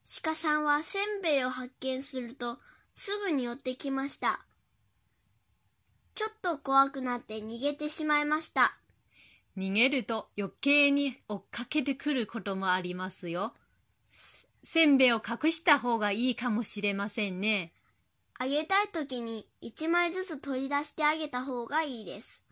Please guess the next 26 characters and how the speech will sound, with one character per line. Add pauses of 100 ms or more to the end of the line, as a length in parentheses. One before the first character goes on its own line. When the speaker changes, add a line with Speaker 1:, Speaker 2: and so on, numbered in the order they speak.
(760)
Speaker 2:
お
辞
儀
を
す
る (220)
鹿
さ
ん
も
見
か
け
ま
し
た
よ。 (640)
Speaker 1:
見
て
い
ま
せ
ん
で
し
た。